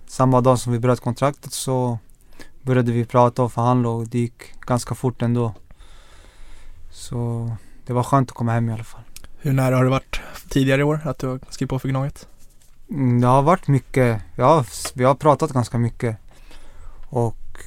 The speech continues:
Speaker 1: eh, det kändes inte som rätt steg för min utveckling att gå till A I K för något år sedan. Utan att jag behövde gå till en kanske lite mindre klubb och kunna visa ordentligt vad man går för och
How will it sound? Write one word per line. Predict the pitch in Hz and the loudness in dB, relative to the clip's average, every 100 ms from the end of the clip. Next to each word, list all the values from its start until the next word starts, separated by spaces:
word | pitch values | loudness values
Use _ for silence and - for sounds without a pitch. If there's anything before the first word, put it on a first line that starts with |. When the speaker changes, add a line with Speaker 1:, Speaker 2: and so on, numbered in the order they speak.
| - - - | -14 -14 -12
Speaker 1:
eh, | 131 | -10
det | 143 123 | -4 -2
kändes | - 139 139 139 | 4 4 4 2
inte | 123 123 | 2 2
som | 123 120 | 2 4
rätt | 131 120 | 4 2
steg | - - 147 135 110 | -2 2 4 4 4
för | 120 | 2
min | 120 123 | 4 6
utveckling | 123 - 135 - 117 | 4 4 0 2 0
att | 117 | 0
gå | 117 | 0
till | 117 117 | -2 2
A | 120 | 2
I | 117 | 2
K | 123 117 110 - - - - - - - | 0 0 -2 -10 -14 -14 -12 -14 -16 -14
för | - | -2
något | 127 117 | 0 2
år | 131 | 2
sedan. | 123 113 110 - - - - - - - - - | 2 -2 -8 -12 -20 -20 -20 -20 -18 -16 -16 -10
Utan | 127 117 120 | -8 -4 -2
att | 113 | -2
jag | 117 | -2
behövde | 117 117 113 120 | 0 2 0 -2
gå | 131 120 | 0 0
till | - 117 | 0 -2
en | 110 | -2
kanske | 120 - | -2 -2
lite | 120 117 117 | -4 -2 2
mindre | 127 127 127 | 4 4 2
klubb | 120 - 123 123 | 0 0 0 0
och | 117 | -4
kunna | 120 117 | -2 0
visa | 120 110 120 | 0 -2 -2
ordentligt | 117 123 120 - 110 - | 0 0 0 -2 -4 -2
vad | 117 | -2
man | 117 | -2
går | 117 120 | 0 -2
för | - 117 113 | 0 -2 -2
och | 113 113 | -2 -4